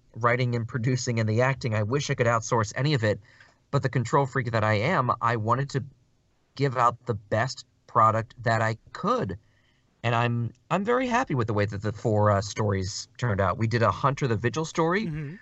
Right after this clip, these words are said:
Speaker 1: which is like, uh, Supernatural, but it's all through the perspective of, uh, Madge Guthrie, uh, an out of place and, uh, grit as nail Southern belle. We did a Changeling the Lost story.
Speaker 2: Mm-hmm.
Speaker 1: I did a Vampire the Requiem story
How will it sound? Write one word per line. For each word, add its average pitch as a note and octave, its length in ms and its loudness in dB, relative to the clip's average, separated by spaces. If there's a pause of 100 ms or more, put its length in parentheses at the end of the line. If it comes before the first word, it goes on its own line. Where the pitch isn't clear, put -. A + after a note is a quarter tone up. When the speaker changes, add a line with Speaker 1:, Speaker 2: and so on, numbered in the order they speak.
Speaker 1:
which C3 140 0
is A#2 120 0
like, A2 280 2
uh, G2+ 280 0
Supernatural, B2+ 880 0
but B2+ 140 0
it's G#2 180 -4
all A2+ 200 0
through A#2 280 -2
the G#2+ 140 2
perspective G#2+ 680 -2
of, G2 260 0
uh, F#2 100 0
Madge G2+ 320 2
Guthrie, C3 480 -2 (680)
uh, G2 40 -2
an G2 380 2
out B2 140 4
of B2 120 0
place A2+ 640 0
and, G2+ 320 0
uh, G2 240 2 (540)
grit A#2 220 2
as G#2+ 120 0
nail G#2+ 220 4
Southern G#2 360 0
belle. B2+ 360 2
We C3 100 -2
did G#2 160 -4
a G2+ 120 0
Changeling A2+ 560 -4
the G#2 100 0
Lost F#2+ 420 -2
story. F3 520 -2 (360)
Speaker 2:
Mm-hmm. D#3+ 140 -6
Speaker 1:
I A2+ 60 0
did G#2+ 180 2
a G2 160 2
Vampire B2 420 2
the G#2+ 100 0
Requiem B2 420 0
story D3 400 0